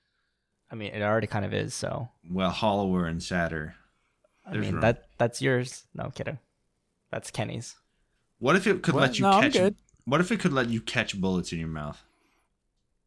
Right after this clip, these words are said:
Speaker 1: <laughs> Uh, still no, because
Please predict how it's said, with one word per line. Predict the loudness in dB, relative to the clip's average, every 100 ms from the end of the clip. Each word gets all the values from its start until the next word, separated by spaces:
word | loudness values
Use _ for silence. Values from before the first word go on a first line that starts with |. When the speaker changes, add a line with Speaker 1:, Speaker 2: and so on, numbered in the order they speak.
| -16
Speaker 1:
<laughs> | -12 -10 -10 -12 -16 -20 _ _ -20 -20 -20 -20 _
Uh, | 2 4
still | 4 6 10 10
no, | 8 8 6
because | 4 2 6 6 4